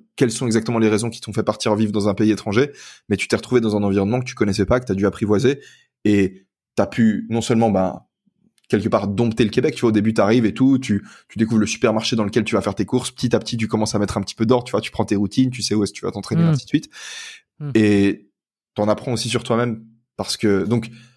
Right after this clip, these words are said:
Speaker 1: ce process, tu le fais pas nécessairement avec des gens, tu vois, on le fait, j'ai l'impression qu'on est, on est tous quelque part un peu des explorateurs à essayer de, de comprendre un peu, euh, ce qui se passe autour de nous, à aller dans l'inconnu et à revenir de l'inconnu pour trouver une information. C'est un peu, euh,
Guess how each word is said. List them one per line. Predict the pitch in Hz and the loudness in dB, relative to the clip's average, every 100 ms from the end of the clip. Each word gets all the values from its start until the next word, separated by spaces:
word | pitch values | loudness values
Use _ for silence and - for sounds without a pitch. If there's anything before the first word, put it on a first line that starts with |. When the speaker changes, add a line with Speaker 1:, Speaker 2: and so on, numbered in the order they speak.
| _ _ - | _ _ -6
Speaker 1:
ce | - | -4
process, | 113 135 135 | 0 2 2
tu | - | 0
le | 113 | -2
fais | 110 | 0
pas | 117 | 2
nécessairement | 117 110 117 113 | 2 0 2 2
avec | 104 | 2
des | 101 | 2
gens, | 110 113 | 0 -2
tu | - | -4
vois, | 107 | -6
on | |
le | 95 | -2
fait, | 104 98 95 90 - - | -2 0 -2 -4 -6 -8
j'ai | 107 | -2
l'impression | 113 - 110 120 | -2 -2 -4 -6
qu'on | 107 101 | -4 -4
est, | 98 104 | -2 -2
on | 107 | -2
est | - | -2
tous | 131 | -4
quelque | - 98 | -2 0
part | 104 110 | 2 2
un | 98 | 2
peu | 117 | 0
des | 98 | 0
explorateurs | 95 - 110 98 110 107 - | -2 0 2 4 2 0 0
à | 101 | -4
essayer | - 101 | -2 -2
de, | 98 | -2
de | 101 | -2
comprendre | 95 107 92 147 110 | -6 -8 -4 -2 0
un | 95 | 0
peu, | 117 107 | 2 2
euh, | - - _ - | 0 -6 _ -16
ce | - | -8
qui | 113 | -2
se | |
passe | 117 107 | 0 -2
autour | 104 101 | 0 0
de | 98 | 2
nous, | 113 120 98 | 2 2 4
à | |
aller | 98 110 | 2 2
dans | 104 | 0
l'inconnu | 101 110 110 131 - - _ _ | 0 0 0 -2 -8 -20 _ _
et | 104 101 98 - | 2 2 2 0
à | |
revenir | 95 113 110 123 110 | -2 0 0 0 0
de | 104 | -2
l'inconnu | 101 104 117 | 0 -2 -4
pour | - | -6
trouver | - 107 104 | -4 -2 0
une | |
information. | 98 101 95 - 101 _ _ - | 2 2 2 -2 -8 _ _ -2
C'est | - | 0
un | 104 | 4
peu, | 139 | 4
euh, | 117 | 4